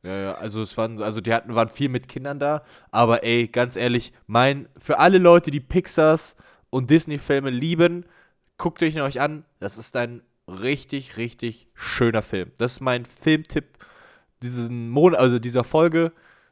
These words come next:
hatten wir lange nicht mehr, aber den auf jeden Fall gönnen, wenn ihr den auf, wenn ihr Disney Plus habt,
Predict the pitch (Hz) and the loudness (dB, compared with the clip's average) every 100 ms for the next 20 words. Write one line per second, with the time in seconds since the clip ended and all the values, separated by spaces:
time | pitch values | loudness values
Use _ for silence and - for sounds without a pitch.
0 | _ 131 135 131 131 147 143 - 135 135 | _ -4 -4 0 0 -2 -8 -10 -8 -6
1 | - 107 110 110 107 - 117 117 120 - | -4 -2 0 0 -2 -6 -6 -6 -6 -14
2 | 107 104 120 110 113 107 92 131 147 143 | -12 -6 -6 -6 -6 -6 -2 -2 -2 -6
3 | 120 120 117 110 107 104 - 113 120 117 | -6 -4 -4 -6 -6 -10 -8 -8 -6 -4
4 | 117 - 110 - 110 120 120 _ - | -6 -8 -12 -8 -6 -4 -4 _ -20